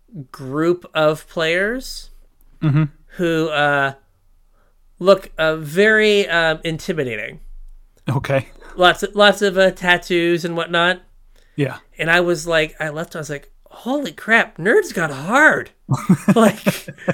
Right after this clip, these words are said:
Speaker 1: like, this is not how, this is not the nerds I remember. I was like, "The nerds got hard." Like, "Jeez, oh man. Like, this is, this is tough."
Speaker 2: <laughs>
Speaker 1: Like, "I don't know about this. This is, this is rough and tumble."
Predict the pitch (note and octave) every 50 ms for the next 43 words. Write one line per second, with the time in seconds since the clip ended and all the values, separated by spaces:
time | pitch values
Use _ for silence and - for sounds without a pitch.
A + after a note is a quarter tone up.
0 | - - - F3+ - A#3 A3 G3 G3 B3+ C4+ - A4 G4 D#4 D#4 D#4 G4 F#4+ C4+
1 | C4+ A#3 A3 D#4+ G#4 G4 - F4 D#4 F4+ F4 F4+ - A3+ G#3+ A3+ A#3+ A#3+ G#3+ G3
2 | G3 F3+ F#3+ G#3+ G3 F3 E3 B2 D#3 F4 C#4 E3+ D3 D#3+ F3+ F3+ A3 A3+ - F3
3 | F3+ E3+ A3 B3+ - G#3 - - G#3 F3 D#3+ D3 - F3 G3 B3 D#4 D4+ G#3 C#3
4 | B2+ C3 - - D3+ D#3 E3 - _ - - A3+ A3 G3+ G#3 - - - A3+ D#4
5 | G#4+ G4+ - - - - F3+ E3 D#3 D3+ D#3+ G3+ C4 E4 F4 D4 F3+ C#3+ B2 E3
6 | - - - - - - - - - - - _ _ - - D#3+ D3 D3 G3 A#3
7 | F4 - G#3 D#3+ C3+ C3+ E3 G3 E4+ G4+ - - E3+ D3 - - - - - -
8 | - - C4+ F#4 G#4+ - - - - - - - - - - - - - _ -
9 | - - - - - - - - - - - - - A3+ - - - - - -
10 | - _ _ _ _ _ - - F#3 F3 F3 G3 G4+ G#4+ C#4 G3 E3+ F3+ A3 C#4+
11 | D#4+ D4+ C#4 C4+ F3 D#3+ D3+ - - E3+ D3 B2+ B2+ - - A3 A3 - - D#4
12 | C4+ - - E3+ F3 F3 - - F#4 F#3 E3+ E3 F#3 G3 G3+ - G3+ F3 E3+ -
13 | - F#3+ A3 D#4+ F#4 C4+ C3+ A#2+ A#2+ -